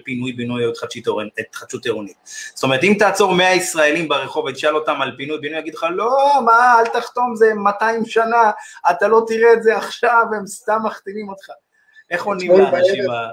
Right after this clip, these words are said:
Speaker 1: הספקנים
Speaker 2: אתמול,
Speaker 1: האלה?
Speaker 2: את-, אתמול בערב עשיתי כנס, וחלק מהשאלות היו בדיוק כאלה.
Speaker 1: אני
Speaker 2: אז,
Speaker 1: בטוח,
Speaker 2: אה,
Speaker 1: אני בטוח.
Speaker 2: אז תראה, אנשים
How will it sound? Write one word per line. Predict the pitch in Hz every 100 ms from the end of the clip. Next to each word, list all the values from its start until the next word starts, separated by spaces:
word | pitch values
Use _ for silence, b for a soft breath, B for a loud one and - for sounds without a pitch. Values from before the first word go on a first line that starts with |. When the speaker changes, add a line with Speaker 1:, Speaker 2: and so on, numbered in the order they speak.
| -
Speaker 1:
הספקנים | 113 147 - 131 120 196
Speaker 2:
אתמול, | 202
Speaker 1:
האלה? | 196
Speaker 2:
את-, | - _ 156 - _ _ -
אתמול | - 185 190
בערב | 175 180 180 156
עשיתי | - 175 -
כנס, | - 190 196 175 147
וחלק | 156 147 - 175 175
מהשאלות | 160 170 165 170 165
היו | 160 151
בדיוק | 151 160 147
כאלה. | 139 135 151 226 - b b b b b _ -
Speaker 1:
אני | 170
Speaker 2:
אז, | 147 113
Speaker 1:
בטוח, | 110
Speaker 2:
אה, | 127 127 127 -
Speaker 1:
אני |
בטוח. | - - - -
Speaker 2:
אז | 180 -
תראה, | 196 185 - - _ _
אנשים | 185 185 - 269 285